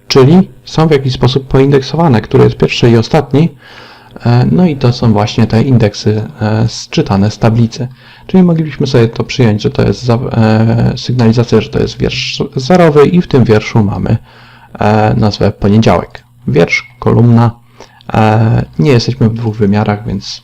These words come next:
możemy to chyba używać naprzemiennie. E, ja raczej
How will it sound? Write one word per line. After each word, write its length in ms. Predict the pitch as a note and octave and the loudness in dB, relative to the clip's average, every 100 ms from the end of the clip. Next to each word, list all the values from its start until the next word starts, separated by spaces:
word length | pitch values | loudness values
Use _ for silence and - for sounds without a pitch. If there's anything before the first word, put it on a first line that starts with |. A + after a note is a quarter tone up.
| B2 | -10
możemy 300 | A2+ G2+ F#3+ | -4 -2 -2
to 240 | - - - - | -4 -6 -10 -20
chyba 380 | - - G2+ F#2 | -18 -6 -2 0
używać 440 | G2+ G2 F2 - | 0 -2 -4 -4
naprzemiennie. 680 | - - - G2+ B2 C3+ B2+ - - - - - - | -10 -8 -4 0 0 0 -4 -10 -20 -20 -20 -20 -6
E, 600 | A#2+ A2 A#2 A#2 A#2+ - A#2 | -2 0 0 0 -2 -6 -10
ja 220 | A2+ A#2+ | 0 2
raczej 440 | A#2 A2 A2+ A2 | 2 0 -2 -2